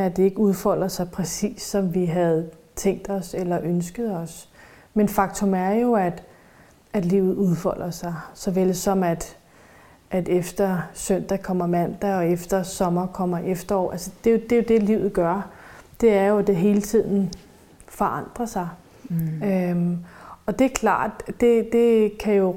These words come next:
Speaker 1: rokke lidt ved o-, vores behov for at have kontrol, <clears throat> eller planer, eller have en eller anden idé om, at vi har, har styr på det, i hvert fald de næste fem år af vores liv. Så det er klart, når livet så ligesom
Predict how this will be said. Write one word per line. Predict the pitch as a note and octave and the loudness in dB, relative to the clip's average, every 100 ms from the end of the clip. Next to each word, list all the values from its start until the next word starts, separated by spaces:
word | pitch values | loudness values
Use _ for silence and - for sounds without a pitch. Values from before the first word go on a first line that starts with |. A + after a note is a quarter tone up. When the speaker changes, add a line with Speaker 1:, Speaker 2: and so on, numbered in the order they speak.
| F3+ | 0
Speaker 1:
rokke | E3+ F#3 F#3 | 2 2 0
lidt | G#3+ G3 G3+ - | 2 4 2 0
ved | G#3 | 0
o-, | A#2 F3+ F#3+ - - _ G3+ | 0 0 -4 -10 -20 _ 0
vores | F#3+ F3+ - | 2 0 0
behov | F#3 F#3+ F#3+ | 0 2 0
for | A3 | 0
at | G3+ | 0
have | G3+ | 0
kontrol, | G#3 G#3 - B3 - A3+ - - - - | 0 -2 0 -2 -2 -6 -16 -20 -20 -20
<clears throat> | - - - - A3 A3 | -20 -20 -8 2 6 6
eller | G3 E3+ F3 - | 4 2 0 2
planer, | G#3+ F#3 G3 G#3+ G#3+ | 4 4 2 0 0
eller | C#3 F#3 F3 E3 E3+ - - - | 0 2 2 0 -6 -16 -20 -20
have | - G#3+ G3+ | -4 2 4
en | G3 | 4
eller | F#3+ | 4
anden | G3 G3 | 4 2
idé | F#3+ G3 - | 4 2 2
om, | D#3+ - | -2 0
at | F#3+ | 0
vi | |
har, | D#3+ F3+ E3+ - - | 2 0 0 -6 -8
har | - G3 | -4 -2
styr | - G#3+ G3 | 0 0 0
på | - G3+ | 2 4
det, | G3+ G3+ - | 4 0 -4
i | B3 - | -10 -2
hvert | G3 - | 0 0
fald | - - | -2 0
de | |
næste | G3+ F#3+ F#3 G#3 | 2 2 0 0
fem | G#3 F#3+ | 0 0
år | E3+ E3 | -2 -2
af | G3+ | -2
vores | F#3+ F#3+ G3+ | -2 -2 -2
liv. | - - - - - - - | -4 -6 -20 -20 -20 -20 -20
Så | - - | -10 -2
det | A#3 | 0
er | |
klart, | - G#3 - | 2 0 2
når | A3 G#3+ | 2 2
livet | A3 G#3+ A3+ | 4 2 2
så | A3+ | 2
ligesom | G#3+ G3+ A3 G#3+ | 2 2 2 2